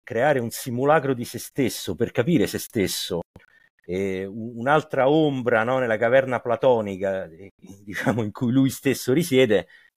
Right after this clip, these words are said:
è un'idea molto antica. Cioè la, la, la parola automazione viene da,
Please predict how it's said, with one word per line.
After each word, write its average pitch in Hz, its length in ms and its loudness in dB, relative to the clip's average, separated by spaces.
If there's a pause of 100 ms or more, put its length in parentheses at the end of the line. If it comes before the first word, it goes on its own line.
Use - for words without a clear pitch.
(120)
è 123 140 -4
un'idea 143 220 4
molto 117 320 -2
antica. 107 560 -4 (400)
Cioè 110 240 -2
la, 113 360 2 (260)
la, 104 280 -6
la 107 140 -6
parola 160 320 4
automazione 117 1080 -4 (100)
viene 110 320 0
da, 104 460 4